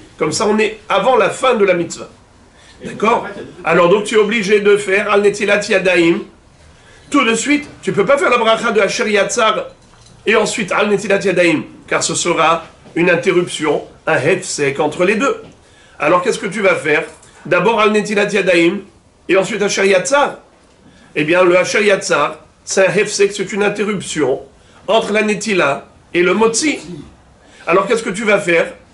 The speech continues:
Tu vas faire Asher Yatzar après Motzi. Donc, Netila, Al Netilat Yadayim, Hamotzi Lechem Min Haaretz et Asher Yatzar. Tu as trop éloigné le Asher Yatzar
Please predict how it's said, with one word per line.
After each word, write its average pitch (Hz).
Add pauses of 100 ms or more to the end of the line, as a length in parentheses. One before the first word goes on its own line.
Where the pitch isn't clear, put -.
(240)
Tu -
vas 180
faire 214
Asher 226
Yatzar 277 (100)
après 277
Motzi. - (500)
Donc, 151 (280)
Netila, 190 (380)
Al 233
Netilat 220
Yadayim, 175 (520)
Hamotzi 226
Lechem 214
Min 202
Haaretz 165 (260)
et 220
Asher 247
Yatzar. 226 (300)
Tu -
as 170
trop -
éloigné 202
le 196
Asher -
Yatzar 180